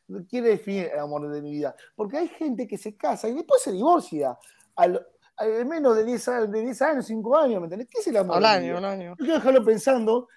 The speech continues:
Speaker 1: entonces les digo acá a nuestros seguidores que opinen, comenten y digan qué quiere definir para ustedes el amor de su vida. Eso deja ahí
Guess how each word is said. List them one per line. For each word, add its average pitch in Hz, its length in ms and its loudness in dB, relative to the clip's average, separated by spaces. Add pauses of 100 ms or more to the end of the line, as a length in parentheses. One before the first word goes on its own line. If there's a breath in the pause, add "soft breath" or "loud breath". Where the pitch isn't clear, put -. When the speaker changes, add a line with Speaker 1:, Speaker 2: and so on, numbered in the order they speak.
(120)
Speaker 1:
entonces 240 360 -8
les 214 120 -2
digo 240 140 2
acá 208 120 -4
a 220 40 -2
nuestros 202 280 -6
seguidores 220 520 0 (440)
que 196 60 -2
opinen, 220 500 -2
comenten 214 520 -4
y 214 40 -4
digan 220 240 -6 (400)
qué - 260 -2 (160)
quiere 247 280 -2
definir 214 540 -2 (300)
para 180 280 -2
ustedes 254 520 -2
el 160 160 -2
amor 190 400 0 (100)
de 202 100 -4
su 185 220 -2
vida. 117 280 -8 (380)
Eso 190 340 -4
deja 165 280 -2
ahí 165 600 -2